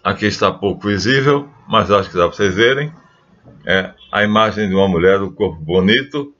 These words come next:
lindo, o torso de uma mulher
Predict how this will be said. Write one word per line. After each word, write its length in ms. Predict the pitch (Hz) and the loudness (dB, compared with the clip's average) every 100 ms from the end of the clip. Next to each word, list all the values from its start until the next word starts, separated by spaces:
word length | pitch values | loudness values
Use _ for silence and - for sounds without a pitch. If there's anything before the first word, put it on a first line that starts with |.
| 117 | -2
lindo, 540 | 117 127 135 143 - _ _ _ | 0 2 0 -4 -8 _ _ _
o 80 | - | -10
torso 640 | - 117 127 120 - 120 - _ _ | -2 2 2 2 -4 -12 -14 _ _
de 80 | 110 | 0
uma 100 | 98 | 4
mulher 500 | 95 92 110 131 | 4 4 2 0